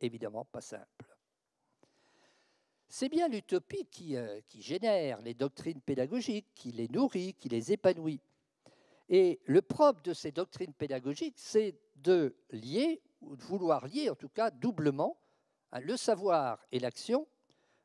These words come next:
le cognitif et le prescriptif, dans,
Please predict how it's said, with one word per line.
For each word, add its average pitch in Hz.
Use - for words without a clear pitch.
le 233
cognitif 214
et 147
le 151
prescriptif, -
dans, 220